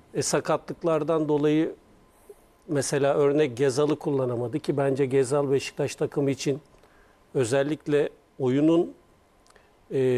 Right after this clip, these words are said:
nasıl söyleyeyim, bir ara dinlenmesine, bir ara topun Beşiktaş tarafından sahip olunun temposu düşürülmesine çok yardımcı olan bir oyuncu. E, şimdi Şenol Hoca'nın mesela Cenk'ten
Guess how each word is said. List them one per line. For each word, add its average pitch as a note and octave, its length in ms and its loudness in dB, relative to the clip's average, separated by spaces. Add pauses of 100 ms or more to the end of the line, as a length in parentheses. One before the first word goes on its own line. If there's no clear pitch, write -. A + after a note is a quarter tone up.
(420)
nasıl D3+ 280 0
söyleyeyim, C#3+ 580 0 (440)
bir D3 160 2
ara C#3+ 280 2
dinlenmesine, C#3 880 0 (680)
bir C#3 180 2
ara D3 260 2
topun D#3 500 -2
Beşiktaş D3 560 -4
tarafından C#3 560 0
sahip C#3+ 480 0
olunun C#3 280 2
temposu C#3 720 -4
düşürülmesine C3+ 760 0
çok C#3+ 280 -2
yardımcı C3+ 480 0
olan C#3 260 2 (500)
bir C#3+ 80 4
oyuncu. B2 520 2 (1040)
E, C#3+ 340 4 (440)
şimdi D#3+ 260 -2
Şenol E3+ 340 4
Hoca'nın F3 520 2 (760)
mesela D3+ 500 0
Cenk'ten D#3 600 0